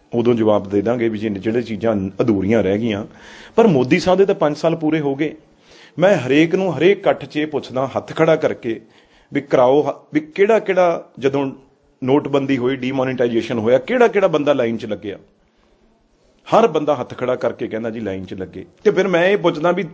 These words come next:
"ਭਾਈ, ਤੁਹਾਡੇ 'ਚੋਂ black money ਕਿਹਦੇ ਕੋਲ ਸੀ, ਕਾਲਾ ਧਨ ਕਿਹਦੇ ਕੋਲ ਸੀ?" ਮੋਦੀ ਸਾਹਿਬ ਨੇ ਤਾਂ ਉਹੀ ਕਢਾਉਣਾ ਸੀ। ਫਿਰ ਕਿਸੇ ਦਾ ਹੱਥ ਖੜਾ ਨਹੀਂ ਹੁੰਦਾ। ਤੇ ਫਿਰ ਉਹਨਾਂ ਦੇ ਲੋਕਾਂ ਦੇ ਜਿਹੜੇ ਕਾਰੋਬਾਰ ਸੀ, ਜਿਹੜੇ-ਜਿਹੜੇ ਪੈਸੇ ਮਾੜੇ ਮੋਟੇ ਕਿਸੇ ਕੋਲ ਸੀ, ਉਹ ਨੋਟਬੰਦੀ ਨੇ ਸਾਰਾ ਕੁਛ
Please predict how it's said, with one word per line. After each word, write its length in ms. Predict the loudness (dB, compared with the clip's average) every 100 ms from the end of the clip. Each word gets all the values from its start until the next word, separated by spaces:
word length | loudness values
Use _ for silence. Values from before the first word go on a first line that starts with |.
| -2
"ਭਾਈ, 220 | 0 0
ਤੁਹਾਡੇ 300 | 0 0 2
'ਚੋਂ 140 | 2
black 300 | 2 2 2
money 200 | 0 0
ਕਿਹਦੇ 240 | 0 0 0
ਕੋਲ 180 | 0 -4
ਸੀ, 120 | -4
ਕਾਲਾ 280 | 2 4 4
ਧਨ 220 | 2 -2
ਕਿਹਦੇ 220 | -4 -6
ਕੋਲ 180 | -6 -8
ਸੀ?" 220 | -10 -16 -18 _ -8
ਮੋਦੀ 200 | -4 -2
ਸਾਹਿਬ 180 | 2 2
ਨੇ 60 |
ਤਾਂ 100 | 2
ਉਹੀ 160 | 0 0
ਕਢਾਉਣਾ 340 | 2 2 2
ਸੀ। 160 | 0 -4 -14 _ _ _ _ _ _ _
ਫਿਰ 200 | 4 4
ਕਿਸੇ 320 | 2 -2 2
ਦਾ 140 | 2
ਹੱਥ 180 | 0 -4
ਖੜਾ 180 | -4 -2
ਨਹੀਂ 120 | -4
ਹੁੰਦਾ। 260 | -8 -12 -14 _ _ _ _
ਤੇ 100 | -4
ਫਿਰ 160 | -2 -2
ਉਹਨਾਂ 520 | -4 -6 -2 -2 2
ਦੇ 120 | 2
ਲੋਕਾਂ 440 | 2 -4 -4 -2
ਦੇ 200 | -2 -4
ਜਿਹੜੇ 260 | -6 -6 -6
ਕਾਰੋਬਾਰ 640 | -4 0 2 2 2 0
ਸੀ, 160 | 0 -6
ਜਿਹੜੇ-ਜਿਹੜੇ 360 | -4 -2 -2 -4
ਪੈਸੇ 440 | 0 0 0 -2
ਮਾੜੇ 240 | 0 0
ਮੋਟੇ 280 | -2 -4 -6
ਕਿਸੇ 240 | -8 -8 -6
ਕੋਲ 200 | -6 -6
ਸੀ, 280 | -6 -8 -8 -16 -20 -8 2
ਉਹ 120 | 2
ਨੋਟਬੰਦੀ 580 | 4 4 2 0 0 0
ਨੇ 80 | -2
ਸਾਰਾ 500 | -6 -2 2 2 2
ਕੁਛ 420 | -2 -6 -8